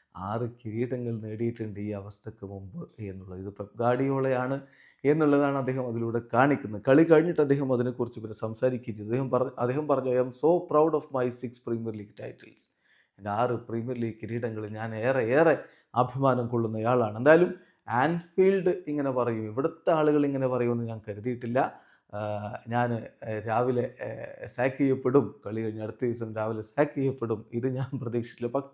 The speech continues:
but it's fine. ആ, it's what it is. നമ്മൾ വിജയിക്കുമ്പോൾ നമ്മൾ ചിരിക്കും,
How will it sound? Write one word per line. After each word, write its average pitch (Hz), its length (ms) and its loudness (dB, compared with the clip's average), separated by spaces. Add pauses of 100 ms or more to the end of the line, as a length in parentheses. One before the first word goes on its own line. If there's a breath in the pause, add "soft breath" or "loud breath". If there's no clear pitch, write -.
but 180 160 2
it's 175 180 -6 (120)
fine. 151 260 4 (680 soft breath)
ആ, 107 320 -4
it's 117 320 -4
what 143 240 4
it 120 100 -6
is. 110 580 -4
നമ്മൾ 117 220 -2
വിജയിക്കുമ്പോൾ 160 680 -4
നമ്മൾ 135 240 -4
ചിരിക്കും, 110 500 -8